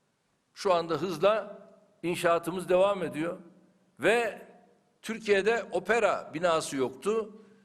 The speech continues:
Şimdi Taksim'deki bu Atatürk Kültür Merkezi aynı zamanda Türkiye'nin çok çok farklı bir projesi olarak,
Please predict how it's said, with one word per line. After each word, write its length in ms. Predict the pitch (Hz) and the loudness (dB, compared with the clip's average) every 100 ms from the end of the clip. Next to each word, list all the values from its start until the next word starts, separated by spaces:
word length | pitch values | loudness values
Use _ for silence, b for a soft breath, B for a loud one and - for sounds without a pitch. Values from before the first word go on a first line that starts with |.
| B | B
Şimdi 460 | - 214 196 151 - | -8 -6 -4 -6 -2
Taksim'deki 800 | 196 196 - 160 143 131 123 131 | 0 0 -2 -8 -8 -8 -8 -2
bu 100 | 156 | 0
Atatürk 480 | 156 180 180 143 - | 0 -4 -8 -12 -10
Kültür 420 | 185 180 135 120 | -12 -10 -12 -4
Merkezi 600 | 160 160 151 135 170 202 | -2 -2 -2 -2 -2 0
aynı 300 | 165 196 175 | 0 0 0
zamanda 520 | 131 139 139 139 135 | 0 2 2 0 -4
Türkiye'nin 840 | - 190 - 151 160 226 208 - - b b b b b | -2 -2 2 2 2 0 -2 -12 -18 b b b b b
çok 320 | 208 208 - | 2 2 -2
çok 320 | 202 214 - | 0 0 -2
farklı 500 | 165 170 - 240 180 | 0 0 -2 -10 -4
bir 220 | 170 127 | -4 -4
projesi 560 | - 185 147 165 147 175 | 0 2 2 -2 0 2
olarak, 600 | 160 151 185 214 - | 4 4 2 0 -6